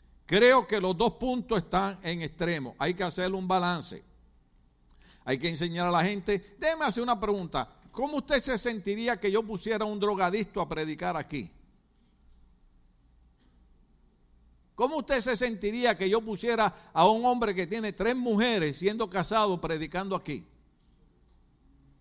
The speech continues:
Séame honesto. Sí, yo los traigo. Lo más que hay son de esos por ahí.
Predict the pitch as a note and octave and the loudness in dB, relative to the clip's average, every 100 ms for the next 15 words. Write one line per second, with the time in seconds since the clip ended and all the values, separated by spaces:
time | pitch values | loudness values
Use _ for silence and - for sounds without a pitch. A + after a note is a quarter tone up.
0 | C#3+ G#3+ C#4+ D#4 D#4 C#4+ - D#3 F#2 - | -6 -2 0 0 0 -2 -4 -8 -8 -16
1 | - - - - - - - B2 D#4 A3+ | -20 -20 -20 -20 -20 -10 -4 -2 0 0
2 | D3+ - A#3 C4+ D3 B2 - - C3 A3+ | 0 2 2 4 -2 -6 -14 -8 -2 -2
3 | - B3+ G3 G#3 F3 G#3 A3 D#3+ D3+ G3 | 0 -2 0 -2 -2 -2 -4 -6 -6 -6
4 | B3+ | -8